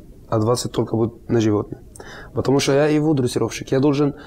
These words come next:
сразу заметить его настроение, сразу заметить, что у него это не нравится, сразу заметить, что он нападать хочет. А в это время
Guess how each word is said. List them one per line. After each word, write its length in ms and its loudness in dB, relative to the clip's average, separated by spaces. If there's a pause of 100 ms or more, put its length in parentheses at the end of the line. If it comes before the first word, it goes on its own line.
(160)
сразу 360 4
заметить 640 2
его 220 2
настроение, 560 0
сразу 340 0
заметить, 560 0
что 340 2
у 140 -4
него 240 2
это 160 2
не 100 2
нравится, 380 0
сразу 240 2
заметить, 480 2
что 180 0
он 180 4
нападать 340 2
хочет. 420 -4 (420)
А 480 0
в 360 -4
это 220 2
время 460 2